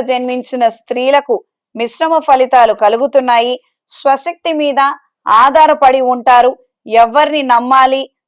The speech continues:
అన్న ఆలోచనలు మీకు ఉండవు. మనల్ని మనం నమ్ముకుందాము అని మీరు భావిస్తారు. ప్రేమ వివాహాల పట్ల బలమైన అభిప్రాయాలు కలిగి ఉంటారు. మీ పేరు మీద చేసే వ్యాపారాలు కలిసి వస్తాయి. ఆదాయాన్ని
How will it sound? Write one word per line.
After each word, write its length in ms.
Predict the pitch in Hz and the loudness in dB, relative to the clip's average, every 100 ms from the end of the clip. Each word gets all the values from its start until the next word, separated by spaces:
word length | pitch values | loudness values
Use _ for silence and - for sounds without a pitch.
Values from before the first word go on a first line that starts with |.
| - | -6
అన్న 140 | 226 247 214 220 | -2 2 4 4
ఆలోచనలు 640 | 254 311 320 320 277 247 - _ _ 226 | 4 4 2 2 0 0 -2 _ _ -14
మీకు 260 | 233 240 233 214 | -10 -8 -8 -6
ఉండవు. 360 | 226 262 262 277 - _ _ - 220 | -2 2 2 2 -2 _ _ -2 0
మనల్ని 360 | 247 277 285 277 | 2 2 0 2
మనం 180 | 262 254 247 | 2 0 0
నమ్ముకుందాము 760 | 240 294 311 311 277 254 262 269 _ _ - | 0 0 0 -2 2 2 2 -4 _ _ -2
అని 140 | 269 302 | -2 0
మీరు 160 | 277 240 208 | 0 0 2
భావిస్తారు. 640 | 208 247 254 - 226 190 - _ _ _ - | 2 2 -2 0 0 0 -4 _ _ _ -4
ప్రేమ 300 | 262 311 302 262 | -2 0 0 0
వివాహాల 500 | 262 285 277 277 262 247 | 0 2 4 2 2 0
పట్ల 220 | 240 - 247 - _ _ 220 202 | -2 0 0 0 _ _ -4 2
బలమైన 440 | 226 269 320 349 311 | 4 4 2 2 2
అభిప్రాయాలు 600 | 247 269 285 277 262 247 240 233 | 0 -2 2 4 6 4 2 0
కలిగి 260 | 233 269 262 | 0 0 -4
ఉంటారు. 360 | 247 240 240 262 - _ _ - | -2 2 2 2 -6 _ _ -12
మీ 80 | 226 247 262 | -8 -2 2
పేరు 260 | 254 311 330 | 4 2 0
మీద 160 | 339 320 311 | -2 -2 0
చేసే 300 | 285 262 269 226 226 | 0 0 -2 -2 0
వ్యాపారాలు 640 | 220 247 285 262 240 247 277 _ _ - | 0 2 0 2 2 2 -2 _ _ -4
కలిసి 340 | 220 247 269 320 294 | -2 0 -2 0 0
వస్తాయి. 500 | 277 - 254 254 269 - _ - 208 220 | -2 0 2 2 -4 -12 _ -4 0 2
ఆదాయాన్ని 680 | 285 320 311 285 262 254 | 4 2 2 0 -2 -4